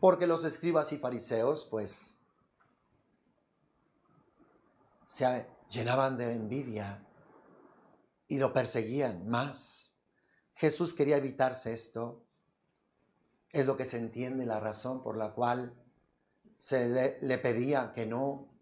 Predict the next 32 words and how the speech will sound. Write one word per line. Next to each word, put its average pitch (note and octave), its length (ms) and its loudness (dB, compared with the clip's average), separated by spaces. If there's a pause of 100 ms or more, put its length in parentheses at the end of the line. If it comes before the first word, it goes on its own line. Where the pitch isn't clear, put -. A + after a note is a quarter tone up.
(400)
se - 180 0
lo C3 80 4
dijese B2 460 0
a - 20 -2
nadie. G2 640 -4 (1040)
Pero C#3+ 180 4
aquel C#3+ 220 2
leproso, D#3 680 0
si - 160 -4
había C#3 240 2
sido D3 320 0
curado, A2 520 -4 (1200)
tenía E3+ 340 4
que E3+ 120 0
ser E3+ 200 0
declarado D3 600 2
sano. C3+ 600 -6 (460)
No D#3 220 4
podía C#3+ 240 4
integrarse C3+ 880 -2 (600)
a D3 120 4
la C#3+ 180 4
comunidad C3 480 0
como B2+ 220 -4
si A#2+ 160 -8
nada. A#2 560 -2 (880)
El E3 180 6
sacerdote D3+ 520 2
tenía C#3 360 0
que D3 120 4
probar C#3 680 2
que B2 540 -6